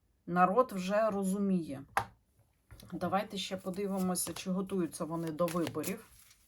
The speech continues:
Ще одне це запитання. Чи готуються вони до виборів, ці п'ять-шість менеджерів? Готуються, і вони вже, скажімо так, там іде конкуренція.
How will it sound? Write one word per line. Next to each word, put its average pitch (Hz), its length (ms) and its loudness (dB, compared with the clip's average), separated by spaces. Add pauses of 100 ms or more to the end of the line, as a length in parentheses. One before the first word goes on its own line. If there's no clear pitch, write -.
(500)
Ще - 220 -8
одне 151 260 -2
це 143 220 -6
запитання. 160 720 -6
Чи - 160 -6
готуються 185 560 -6
вони 165 260 -2
до 180 160 0
виборів, 160 640 -2
ці - 160 -8
п'ять-шість - 1200 -2
менеджерів? 156 800 -2 (2750)
Готуються, 185 800 -2
і 139 140 -4
вони 175 260 0
вже, 180 680 2 (200)
скажімо 165 600 -2
так, 170 220 4
там 170 220 0
іде 165 180 0
конкуренція. 180 920 0